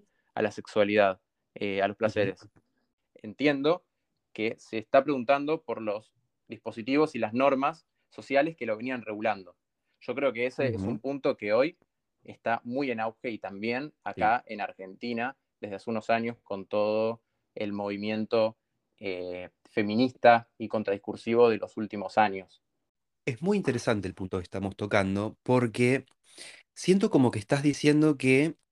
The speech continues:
Speaker 2: hay cosas que quedaron desfasadas. Me parece que estamos hablando de que siempre hubo,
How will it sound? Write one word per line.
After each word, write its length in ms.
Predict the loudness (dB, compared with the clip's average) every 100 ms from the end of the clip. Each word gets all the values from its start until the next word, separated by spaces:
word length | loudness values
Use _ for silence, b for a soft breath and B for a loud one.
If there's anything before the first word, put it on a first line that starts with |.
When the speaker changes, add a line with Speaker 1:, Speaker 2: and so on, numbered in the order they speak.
| -4
Speaker 2:
hay 140 | -4
cosas 260 | -2 -2 0
que 120 | 0
quedaron 300 | 4 4 4
desfasadas. 880 | 0 -4 -10 -6 -8 -8 -12 -16 _ _ _ _ _ _ _ _ _ _ 0
Me 80 | 2
parece 300 | 4 2 -2
que 60 |
estamos 380 | 2 2 2 4
hablando 340 | 4 6 4
de 80 | 4
que 80 | 2
siempre 360 | 2 2 6 6
hubo, 420 | 6 6 2